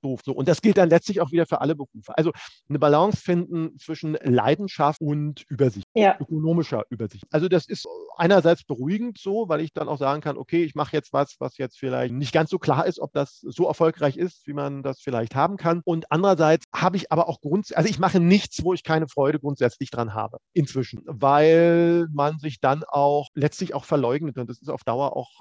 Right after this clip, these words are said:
Speaker 1: äh, nicht gut.
Speaker 2: Das ist ja eigentlich dann umso besser, dass du beides geschafft hast zu verbinden. <laughs>
Speaker 1: Ja.
Speaker 2: Ich muss noch mal auf, äh, Löwenzahn zurückkommen. Ich habe gesehen, es soll im Mai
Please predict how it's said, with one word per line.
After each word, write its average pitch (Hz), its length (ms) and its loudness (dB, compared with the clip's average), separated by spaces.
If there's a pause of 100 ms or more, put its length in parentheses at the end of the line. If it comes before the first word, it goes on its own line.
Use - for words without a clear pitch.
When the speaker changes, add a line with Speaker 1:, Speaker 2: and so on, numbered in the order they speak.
Speaker 1:
äh, 120 140 -8
nicht 120 220 -12
gut. 113 280 -14
Speaker 2:
Das 220 140 2
ist - 40 -18
ja 233 80 4
eigentlich 214 280 0
dann 208 140 2
umso 226 280 -2
besser, 208 300 -2
dass 220 180 -6
du 208 120 -4
beides 202 440 -2
geschafft - 440 -10
hast 247 240 0
zu 247 120 -4
verbinden. 214 680 0 (300)
<laughs> - 600 2 (200)
Speaker 1:
Ja. 131 500 -2
Speaker 2:
Ich - 160 2
muss 311 160 6
noch 320 140 6
mal 240 220 8
auf, 233 260 2
äh, 220 260 4
Löwenzahn 226 540 0
zurückkommen. 202 640 -4
Ich - 160 -8
habe 220 240 4
gesehen, 240 500 4
es - 160 -6
soll 220 340 6
im 202 160 -2
Mai 220 460 2